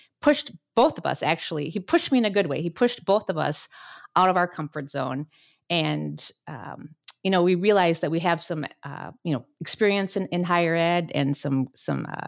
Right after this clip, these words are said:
expertise to, to share. And we both kinda had to get out of, I mean, I can't speak for Andy, but get out of our heads.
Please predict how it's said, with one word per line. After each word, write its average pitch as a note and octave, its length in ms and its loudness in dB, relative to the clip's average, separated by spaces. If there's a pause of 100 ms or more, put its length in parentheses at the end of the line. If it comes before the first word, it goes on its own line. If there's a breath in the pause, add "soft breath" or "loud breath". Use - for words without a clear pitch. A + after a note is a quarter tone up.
expertise E3+ 640 0
to, - 260 -12
to - 100 -6
share. E3+ 540 4 (440 loud breath)
And D#3+ 520 -2 (160)
we G3+ 100 0
both A3+ 380 4
kinda F#3 180 -2
had E3+ 160 -2
to D3+ 60 0
get D#3 220 -2
out D3+ 140 2
of, D3 120 2
I - 20 -6
mean, C#3+ 140 -2
I C3+ 40 -6
can't - 260 -8
speak - 280 -2
for - 220 -6
Andy, C#3+ 300 0
but D3 300 0 (340 soft breath)
get A3+ 120 6
out F#3 180 4
of F3+ 100 2
our D#3 140 4
heads. - 440 -6